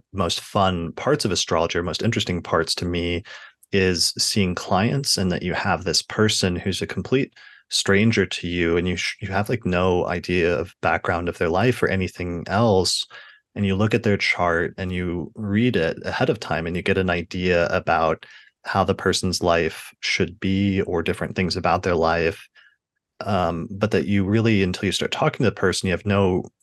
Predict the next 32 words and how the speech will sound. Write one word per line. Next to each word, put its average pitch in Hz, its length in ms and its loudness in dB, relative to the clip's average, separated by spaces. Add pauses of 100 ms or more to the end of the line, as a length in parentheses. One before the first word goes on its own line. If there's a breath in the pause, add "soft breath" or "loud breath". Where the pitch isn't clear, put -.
(120)
reason 98 640 0
to - 140 -6
think - 420 -2 (300)
why 92 400 2
that 87 200 2
should - 240 -2
be 80 100 -4
the 87 100 -6
case - 420 -2
or 90 80 2
why 85 540 2 (580 loud breath)
those 98 180 2
parts - 320 -2
of 87 180 -8
the 82 160 2
person's - 380 -2
life 85 200 2
should - 240 0
be 92 100 -2
the 87 100 -2
way 85 120 2
they 82 240 0
are. 98 400 4
But - 220 -2
then 90 160 2
as 87 200 -2
you 90 300 -2
start - 260 -2
talking - 380 2
to 92 40 -2
the 123 100 -2
person, 90 680 -2